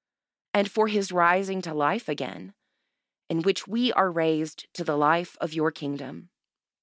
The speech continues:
Grant us the gift of your Spirit, that we may know him and make him known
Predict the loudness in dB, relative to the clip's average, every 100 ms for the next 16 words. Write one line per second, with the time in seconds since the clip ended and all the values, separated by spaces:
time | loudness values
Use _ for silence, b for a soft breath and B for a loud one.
0 | _ _ _ _ _ _ _ _ _ _
1 | _ _ _ _ 4 4 2 4 4 4
2 | -2 -2 4 4 2 -8 -2 -2 0 -2
3 | -4 -8 -4 -2 0 -2 -8 -20 _ _
4 | _ _ _ _ _ 2 2 2 2 2
5 | 2 4 4 2 -2 -6 -8 -12 -16 _
6 | _ _ _ _ _ _ 0 0 0 0
7 | 0 -2 0 0 0 -2 -6 -12